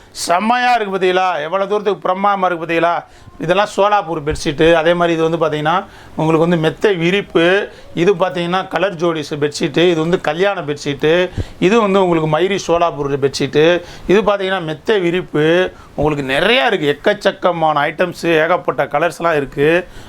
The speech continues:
அதை நீங்க பாருங்க. ஒவ்வொன்றா உங்களுக்கு அது ரேட் வாரியா கூட எடுத்து வச்சு காமிக்கிங்க. பாத்தீங்களா? செம்மையா இருக்கா? இதெல்லாம் வந்து வெறும் நூத்தி இருபத்தஞ்சு ரூபா ஜோடி. ரெண்டு பெட்ஷீட்டு நூத்தி இருபத்தஞ்சு ரூபா. சூப்பரா இருக்கும். சூப்பர் கலர், சூப்பர் டிசைன்ஸு.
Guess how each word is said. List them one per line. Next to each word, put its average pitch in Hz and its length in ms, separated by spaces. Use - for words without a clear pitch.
அதை 156 180
நீங்க 151 220
பாருங்க. 165 720
ஒவ்வொன்றா 190 380
உங்களுக்கு 185 600
அது 156 180
ரேட் 170 240
வாரியா 175 260
கூட 170 160
எடுத்து 160 200
வச்சு 143 140
காமிக்கிங்க. 147 440
பாத்தீங்களா? 143 460
செம்மையா 180 500
இருக்கா? 165 320
இதெல்லாம் 165 260
வந்து 165 480
வெறும் 190 460
நூத்தி 190 160
இருபத்தஞ்சு 160 440
ரூபா 156 240
ஜோடி. 175 380
ரெண்டு 185 240
பெட்ஷீட்டு 175 400
நூத்தி 185 300
இருபத்தஞ்சு 151 300
ரூபா. 143 200
சூப்பரா 202 340
இருக்கும். 190 220
சூப்பர் 185 300
கலர், 190 220
சூப்பர் 165 340
டிசைன்ஸு. 147 460